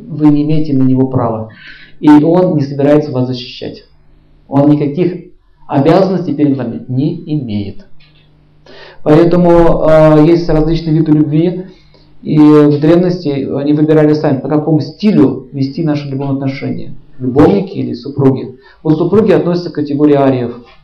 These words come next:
Вот арии жили по этому стилю. Они заключали брак перед, на-, перед небесами. Давали обет. Что такое обет?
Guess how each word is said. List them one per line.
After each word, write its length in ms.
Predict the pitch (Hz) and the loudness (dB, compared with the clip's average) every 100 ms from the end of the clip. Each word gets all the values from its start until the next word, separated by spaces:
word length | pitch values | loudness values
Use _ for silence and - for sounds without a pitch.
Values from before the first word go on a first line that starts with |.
| - | -14
Вот 140 | 135 | -8
арии 320 | 156 156 151 | -2 2 2
жили 280 | 143 143 131 | 2 0 -2
по 180 | 135 123 | -4 -8
этому 160 | - - | -10 -12
стилю. 280 | - 123 120 | -8 -6 -4
Они 100 | 143 | -2
заключали 460 | 143 151 - 151 143 | -2 -2 0 2 2
брак 380 | 139 160 156 | 2 0 0
перед, 260 | 143 135 135 | 0 0 0
на-, 220 | 135 135 | -2 -2
перед 260 | - 131 131 | -2 -2 0
небесами. 560 | 131 131 127 - - - _ _ - - | 0 0 -4 -6 -8 -14 _ _ -20 -6
Давали 320 | 135 139 151 | 0 4 4
обет. 500 | - 147 135 135 - - - | 2 -2 0 0 0 -12 -14
Что 140 | - 185 | -4 -2
такое 280 | 180 160 | 0 0
обет? 460 | 147 127 117 - | 2 0 -2 -4